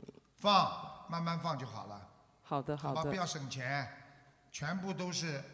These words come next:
Speaker 1: 好的，你放心好了。
Speaker 2: 我知道。
Speaker 1: 明白了吗？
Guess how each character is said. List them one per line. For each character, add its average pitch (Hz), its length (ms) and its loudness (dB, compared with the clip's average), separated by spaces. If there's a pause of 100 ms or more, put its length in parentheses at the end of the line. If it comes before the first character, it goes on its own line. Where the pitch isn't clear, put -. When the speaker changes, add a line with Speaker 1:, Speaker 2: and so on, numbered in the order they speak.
Speaker 1:
好 117 220 -6
的， 123 360 -2
你 127 100 -4
放 147 200 -4
心 147 220 -4
好 120 160 -4
了。 107 220 -6 (360)
Speaker 2:
我 160 120 0
知 151 80 0
道。 160 100 4
Speaker 1:
明 160 80 6
白 156 60 4
了 156 40 2
吗？ 147 420 2